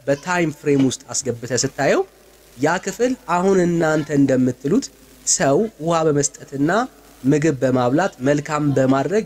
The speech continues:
የዘላለም ሕይወትን ያገኛል የሚል፣ እ፣ ሐሳብ እንደሌለው ትረዳላችሁ፣ ትረዳላችሁ። እ፣ የ-፣ የ-፣ ስለ መጨረሻው ምጽአት ጌታችን ኢየሱስ ክርስቶስ መጥቶ ስለሚወስደን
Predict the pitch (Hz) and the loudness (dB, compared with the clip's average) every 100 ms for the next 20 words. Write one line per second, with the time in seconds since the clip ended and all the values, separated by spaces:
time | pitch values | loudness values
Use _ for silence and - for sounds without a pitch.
0 | - 135 143 131 127 127 120 123 131 131 | -2 0 2 2 2 0 -2 -2 -2 0
1 | 131 127 123 117 123 131 156 233 - - | 2 2 2 2 4 4 4 2 -2 -10
2 | - - - - 110 107 - - 160 - | -20 -20 -20 -6 -4 -4 -6 -6 -2 0
3 | 151 147 135 135 156 185 123 107 95 85 | 0 2 2 2 0 -2 -4 -4 -4 -6
4 | 80 78 64 - - - - - 117 110 | -14 -14 -18 -20 -20 -20 -20 -6 -2 -2
5 | 90 82 64 - - - - - - - | -4 -10 -10 -16 -20 -20 -20 -20 -20 -6
6 | 110 107 104 107 127 151 143 147 - 175 | 0 2 2 2 0 -2 0 -2 0 0
7 | 180 175 180 170 156 143 131 - 113 - | 0 -2 -2 0 0 2 2 0 -4 -8
8 | 135 143 147 143 143 143 - - 135 131 | -4 -2 -2 -4 -2 -2 -2 -6 -2 2
9 | 131 - 139 131 123 127 131 131 120 - | 0 0 -4 -2 2 4 4 4 2 -2
10 | 113 | -4